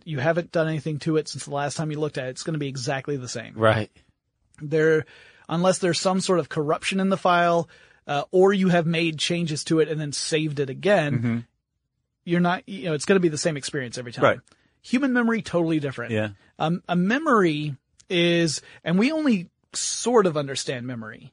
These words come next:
Speaker 1: Uh, th-, we don't have a full grasp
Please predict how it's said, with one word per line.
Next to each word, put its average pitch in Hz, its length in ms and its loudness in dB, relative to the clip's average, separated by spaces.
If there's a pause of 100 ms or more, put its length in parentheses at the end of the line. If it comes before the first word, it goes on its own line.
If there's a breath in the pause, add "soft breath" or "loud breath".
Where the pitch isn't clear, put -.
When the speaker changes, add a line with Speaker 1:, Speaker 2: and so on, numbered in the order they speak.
(360)
Speaker 1:
Uh, 131 220 -6
th-, 151 120 -14
we 165 220 -4
don't 226 200 2
have 185 320 0
a 147 80 0
full 185 480 2
grasp 139 560 -4